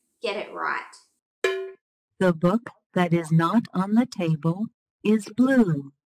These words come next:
Speaker 1: The game does let me know if I get it wrong. It doesn't dwell on it, it moves on,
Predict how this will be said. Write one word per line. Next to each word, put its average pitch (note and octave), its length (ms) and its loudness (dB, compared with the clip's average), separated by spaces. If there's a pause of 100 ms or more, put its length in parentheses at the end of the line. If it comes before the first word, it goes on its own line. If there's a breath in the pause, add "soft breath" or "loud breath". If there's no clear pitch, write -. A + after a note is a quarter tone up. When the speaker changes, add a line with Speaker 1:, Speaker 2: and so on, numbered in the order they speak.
(120)
Speaker 1:
The C#4 80 -16
game D#4 280 0
does C4+ 260 -2
let D4+ 160 -8
me D4+ 180 -8
know G3+ 240 -4
if F#4+ 360 -6
I A3+ 160 -2 (240)
get A3 120 -8
it A3+ 120 -8
wrong. A3 320 -4 (280)
It - 200 -16
doesn't D4+ 400 0
dwell A3+ 260 -6
on B3 140 -6
it, G#4 200 -4
it A#3+ 140 -10
moves C4 300 -8
on, D4 300 -4